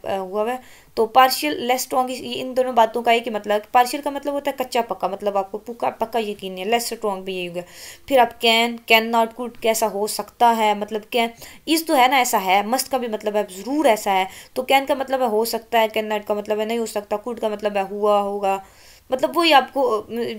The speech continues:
यकीन नहीं है ना, अ, मतलब एक डाउट की कंडीशन है आपकी, तो फिर आप ये वाले वर्ब्स यूज़ करेंगे। should, may, might, may, might भी डाउट की कंडीशन में यूज़ होते हैं। may का मतलब है, अ,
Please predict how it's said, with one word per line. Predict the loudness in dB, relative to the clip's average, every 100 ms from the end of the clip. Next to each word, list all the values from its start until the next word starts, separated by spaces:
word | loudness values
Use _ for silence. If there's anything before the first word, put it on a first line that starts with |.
| -10
यकीन | -4 -4 -2 -2
नहीं | -2 -2
है | 0
ना, | 0
अ, | -2 -8 -10
मतलब | -10 -10 -6 -6 -2
एक | -2 2
डाउट | 4 2 0
की | -8
कंडीशन | -4 -4 -4 -6 -4
है | -4
आपकी, | -4 -6
तो | -6
फिर | -2 -2
आप | 0
ये | -2
वाले | 0 0
वर्ब्स | 0 -2 -6
यूज़ | -14 -8
करेंगे। | -6 -6 -6 -8 -10 _ _ _ _ _ _ _ -20 _ -20 -20 -20 -20 -20 _ -8
should, | -4 -4 -2
may, | 4 6 6
might, | 4 4 2 0
may, | 2 4
might | 4 4 0
भी | 2
डाउट | 4 4 0
की |
कंडीशन | -4 -4 -4 -6
में | -6 -6
यूज़ | -4
होते | -4 -4 -4
हैं। | -2
may | -2
का | 0
मतलब | -2 -2 -2 -2
है, | 2
अ, | 4 4 4 0